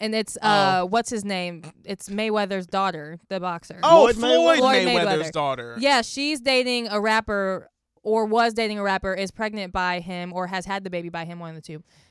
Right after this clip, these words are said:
Speaker 1: And he's definitely in jail. I thought Blueface was locked up. Give me a second.
Speaker 2: Blueface has been, I don't think Blueface has ever actually gotten into,
Speaker 3: Yeah,
Speaker 2: like,
Speaker 3: no, I
Speaker 2: any
Speaker 3: don't think
Speaker 2: legal
Speaker 3: he's
Speaker 2: trouble before.
Speaker 1: I'ma
Speaker 3: No.
Speaker 1: look it up.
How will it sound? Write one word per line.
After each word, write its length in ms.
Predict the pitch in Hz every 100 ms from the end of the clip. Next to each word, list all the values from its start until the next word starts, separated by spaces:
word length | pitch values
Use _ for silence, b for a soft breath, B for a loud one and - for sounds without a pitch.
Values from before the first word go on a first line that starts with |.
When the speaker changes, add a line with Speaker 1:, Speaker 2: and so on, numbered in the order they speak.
| b -
Speaker 1:
And 380 | 214 196 185
he's 320 | 180 240 233 175
definitely 580 | 175 170 165 156 156
in 140 | 151 156
jail. 280 | 156 151 156
I 80 | 311
thought 220 | 233 185
Blueface 400 | 180 175 180 165
was 160 | 170 156
locked 300 | 165 156 -
up. 220 | 156 151
Give 120 | 180 202
me 120 | 165
a 40 |
second. 360 | 175 156 156 160
Speaker 2:
Blueface 420 | 214 453 453 -
has 80 | 185
been, 380 | 156 214 247 -
I 100 | 180
don't 180 | 494 -
think 180 | 220 190
Blueface 180 | 240
has 140 | 220 170
ever 140 | 175
actually 300 | 160 175 175
gotten 160 | 156 151
into, 200 | 151 156
Speaker 3:
Yeah, 80 | 139
Speaker 2:
like, 80 |
Speaker 3:
no, 80 | 139
I 40 | 131
Speaker 2:
any 80 | 139
Speaker 3:
don't 120 | 156
think 200 | 160 170
Speaker 2:
legal 80 | 147
Speaker 3:
he's 280 | 127 107
Speaker 2:
trouble 340 | - 151 135 131
before. 420 | 127 - 127 95
Speaker 1:
I'ma 120 | 226
Speaker 3:
No. 140 | 254 220
Speaker 1:
look 160 | 175
it 80 | 175
up. 220 | 131 -